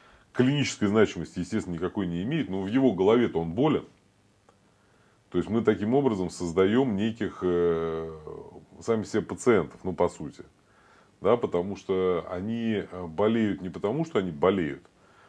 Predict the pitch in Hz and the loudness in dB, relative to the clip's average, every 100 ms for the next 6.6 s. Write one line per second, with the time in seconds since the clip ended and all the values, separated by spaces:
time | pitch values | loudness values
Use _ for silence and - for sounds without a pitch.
0 | _ 80 101 113 104 98 101 95 95 92 | _ -4 0 0 0 2 6 6 6 2
1 | 73 67 - 78 98 107 101 - 98 95 | -2 -4 -10 -8 -6 -2 -2 -2 -6 -2
2 | 107 87 - 67 _ - - - - - | 0 0 -2 -18 _ -20 -20 -20 -20 -14
3 | 92 87 87 82 107 113 127 127 117 107 | -8 -6 -6 -10 -8 0 4 4 2 2
4 | 98 - - 123 143 - 180 190 156 123 | 0 -2 4 6 6 4 0 2 2 0
5 | 101 - 95 101 101 80 73 73 73 76 | -2 0 2 4 4 2 -4 -8 -8 -8
6 | 76 78 69 - - | -8 -10 -14 -16 -20